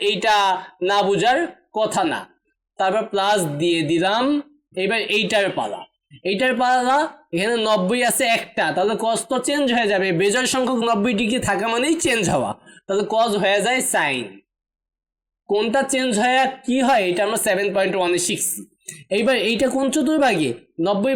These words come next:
প্লাস something, তার মানে দ্বিতীয় চতুর্ভাগ, একটা নব্বই ডিগ্রির পরে কিছুটু, মানে সামান্য কিছু, তার মানে এটা দ্বিতীয় চতুর্ভাগ।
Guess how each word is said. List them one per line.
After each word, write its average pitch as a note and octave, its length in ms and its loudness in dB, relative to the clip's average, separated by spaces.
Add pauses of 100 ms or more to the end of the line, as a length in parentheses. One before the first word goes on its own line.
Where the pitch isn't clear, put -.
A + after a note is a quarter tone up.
প্লাস B3+ 200 2 (140)
something, G3+ 400 0 (240)
তার F#3 200 0
মানে B3+ 260 0
দ্বিতীয় A#3 460 0
চতুর্ভাগ, F3 560 -2 (580)
একটা F3 260 -2
নব্বই A3 360 0
ডিগ্রির B3 280 0 (100)
পরে B3+ 220 2
কিছুটু, B3 460 -2 (200)
মানে F3 160 0
সামান্য A#3+ 340 -2 (140)
কিছু, E3+ 180 -4 (460)
তার F3+ 160 2
মানে A#3+ 200 0
এটা B3 160 2
দ্বিতীয় A#3+ 400 0
চতুর্ভাগ। G#3 460 0